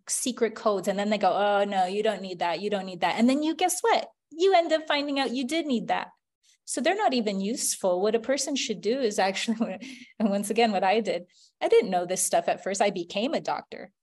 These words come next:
I became my doctor. But at first, it just ran off of intuition. I went, "Okay,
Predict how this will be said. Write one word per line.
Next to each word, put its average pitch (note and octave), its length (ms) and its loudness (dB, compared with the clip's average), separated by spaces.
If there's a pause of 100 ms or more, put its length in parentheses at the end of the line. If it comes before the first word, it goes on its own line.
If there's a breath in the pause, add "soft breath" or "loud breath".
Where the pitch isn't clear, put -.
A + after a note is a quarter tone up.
(160)
I G#3 100 2
became G#3 480 -4
my F3+ 160 -4
doctor. F3 640 -4 (480 soft breath)
But - 380 0
at A3+ 140 -2
first, D4 300 0
it C4 40 -4
just A3+ 220 -2
ran G#3 220 -2
off G3+ 160 -4
of F#3 100 -6
intuition. F#3 580 -8 (220 soft breath)
I G#3+ 120 0
went, G#3+ 240 -2
"Okay, - 420 -8